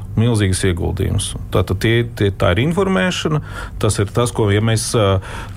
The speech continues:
lai ra-, mazinātu šo ka-, haosu un, un, ā, atceļam reisus un nodrošinam to, lai viņi strādā divās līnijās,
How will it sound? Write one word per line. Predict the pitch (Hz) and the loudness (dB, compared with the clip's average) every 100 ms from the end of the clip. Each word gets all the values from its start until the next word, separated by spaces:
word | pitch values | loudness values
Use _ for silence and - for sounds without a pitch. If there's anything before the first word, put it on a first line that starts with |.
| - | 0
lai | 110 | 4
ra-, | 117 - | 4 0
mazinātu | 123 123 123 139 156 123 107 | -2 -2 0 2 2 2 0
šo | - 113 | 0 -2
ka-, | - 127 | 0 -2
haosu | - 147 147 107 90 - 101 - | 0 0 2 2 0 0 -4 -2
un, | - 101 101 104 | -2 0 2 2
un, | 104 101 98 | 2 2 2
ā, | 95 92 - | 2 0 -2
atceļam | - 131 143 117 104 | -2 0 0 2 2
reisus | 113 127 165 - - | 4 2 0 -2 -2
un | 117 110 | 0 2
nodrošinam | 117 143 110 - 107 92 | 2 0 0 0 0 0
to, | 104 120 | 2 2
lai | 131 | 2
viņi | 101 98 | 2 0
strādā | - 131 98 92 | 0 2 2 2
divās | 117 107 92 | 2 2 0
līnijās, | 107 135 175 123 101 | 0 0 0 0 0